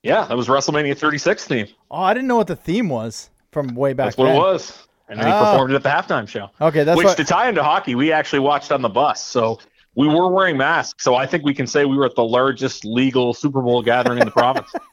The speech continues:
Speaker 2: Yeah, yeah, you, you might possibly have been in that. That's, it's funny, other little piece of trivia. The only two times Tampa's been in the Super Bowl, it's been Canadian halftime performances. Uh, when they were
Speaker 1: Would it have
Speaker 2: in
Speaker 1: been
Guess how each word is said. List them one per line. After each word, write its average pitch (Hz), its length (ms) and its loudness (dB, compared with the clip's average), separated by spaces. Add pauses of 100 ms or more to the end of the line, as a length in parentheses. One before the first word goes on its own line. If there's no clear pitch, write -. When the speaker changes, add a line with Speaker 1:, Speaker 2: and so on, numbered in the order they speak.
(720)
Speaker 2:
Yeah, 160 420 4 (340)
yeah, 151 180 2
you, 151 260 -4 (100)
you 156 160 0
might 156 380 -2
possibly 165 560 -2
have 156 220 -2
been 170 180 -2
in 151 120 -4
that. 123 180 -2
That's, 143 420 -8 (380)
it's - 260 -6
funny, 160 300 2
other 147 400 2 (160)
little 151 160 0
piece 156 220 -6
of - 60 -20
trivia. 160 220 -2
The 127 140 -2
only 151 160 -4
two 160 160 -8
times 156 340 -4
Tampa's 147 320 -4
been 135 160 -6
in 160 80 -4
the 165 80 -6
Super 175 240 -4
Bowl, 202 300 4
it's 135 140 -8
been 131 160 -6
Canadian 131 380 -4
halftime 120 480 -4
performances. 120 640 -6 (400)
Uh, 113 340 -2
when 120 120 -4
they 135 100 0
were - 60 0
Speaker 1:
Would 151 60 4
it 160 100 2
have - 20 2
Speaker 2:
in 165 100 0
Speaker 1:
been - 40 -12